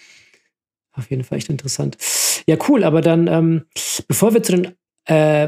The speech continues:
Picks der einzelnen Leute kommen, gibt's so ein Elephant in the Room Cycle, würde ich's mal nennen,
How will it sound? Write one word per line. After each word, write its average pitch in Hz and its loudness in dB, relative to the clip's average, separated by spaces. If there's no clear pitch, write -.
Picks 226 -2
der 170 0
einzelnen 185 2
Leute 156 2
kommen, 165 0
gibt's 151 -4
so 151 -2
ein 170 0
Elephant 175 2
in 160 0
the 151 2
Room 196 4
Cycle, 139 0
würde 143 0
ich's 131 -4
mal 139 0
nennen, 170 0